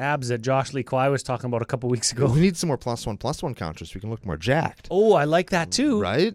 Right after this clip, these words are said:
Speaker 2: So Azusa, like, you know, I think this is a good idea. So she talks to Omnath, and I'm just like, "Fine, fine, we'll do it." So they all hop on the helicopter,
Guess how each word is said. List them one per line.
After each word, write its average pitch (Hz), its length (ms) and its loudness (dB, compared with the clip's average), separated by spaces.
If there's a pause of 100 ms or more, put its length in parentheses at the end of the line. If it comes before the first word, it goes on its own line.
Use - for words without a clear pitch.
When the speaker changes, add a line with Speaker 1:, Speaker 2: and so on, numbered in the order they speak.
Speaker 2:
So 131 300 4
Azusa, 170 500 4
like, 135 240 2
you 175 80 2
know, 175 100 4
I 156 140 4
think 156 220 -2
this 135 160 -4
is 107 100 -8
a 110 40 -4
good 101 200 0
idea. 80 520 -2
So 92 200 -4
she 170 200 0
talks 165 280 4
to - 80 -4
Omnath, 90 460 -2
and - 40 -6
I'm 90 100 -6
just 82 100 -12
like, 80 100 -16
"Fine, 107 640 -4 (260)
fine, 139 420 2
we'll 143 100 4
do 113 220 4
it." 98 240 -2 (420)
So - 120 -16
they 98 60 -4
all 107 120 -2
hop 131 220 0
on 170 60 0
the 170 60 0
helicopter, 127 760 0